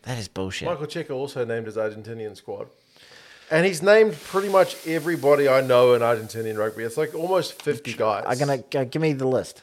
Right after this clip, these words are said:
Speaker 2: There's, there's, there's the list.
Speaker 1: Okay. Uh, should we do a little test? See if we can do. Name the hookers.
Speaker 2: Montoya.
Speaker 1: Yep. Julian
Speaker 2: Creevy.
Speaker 1: Montoya.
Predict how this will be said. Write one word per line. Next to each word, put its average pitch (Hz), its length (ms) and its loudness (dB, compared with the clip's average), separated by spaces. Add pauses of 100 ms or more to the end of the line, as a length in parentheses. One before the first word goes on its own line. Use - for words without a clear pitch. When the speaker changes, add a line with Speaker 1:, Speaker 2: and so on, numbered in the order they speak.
Speaker 2:
There's, 135 180 -8
there's, 127 260 -10
there's 120 160 -10
the 107 100 -10
list. - 240 -18 (540)
Speaker 1:
Okay. 104 420 -2 (260)
Uh, 95 600 2 (600)
should 165 300 0
we 175 80 2
do 170 80 2
a - 20 6
little 127 140 0
test? - 500 -2 (180)
See - 280 -6
if 120 80 -2
we 117 100 -6
can 117 100 -6
do. 107 140 -4
Name 170 760 -4
the 127 180 -6
hookers. - 680 -10 (560)
Speaker 2:
Montoya. 123 760 -6 (1080)
Speaker 1:
Yep. 127 320 -4 (840)
Julian 110 420 -4
Speaker 2:
Creevy. 117 220 0
Speaker 1:
Montoya. 127 360 -4